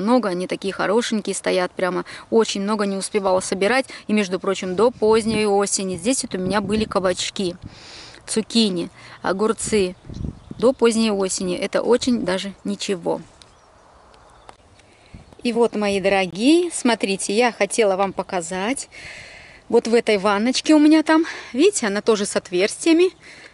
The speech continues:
Видите, тут решето прямо. Вот здесь у меня тоже росли огурцы. Посмотрите на видео, какие они там шикарные и сколько там огурцов.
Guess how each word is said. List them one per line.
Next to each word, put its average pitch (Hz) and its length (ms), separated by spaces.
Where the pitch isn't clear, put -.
Видите, 320 260
тут - 200
решето 202 500
прямо. 175 360
Вот 214 120
здесь 226 200
у 226 40
меня 208 180
тоже 262 300
росли 202 260
огурцы. 208 580
Посмотрите 233 560
на 190 140
видео, 226 380
какие 196 300
они 190 140
там 180 160
шикарные 247 520
и - 20
сколько 220 320
там 202 200
огурцов. 190 440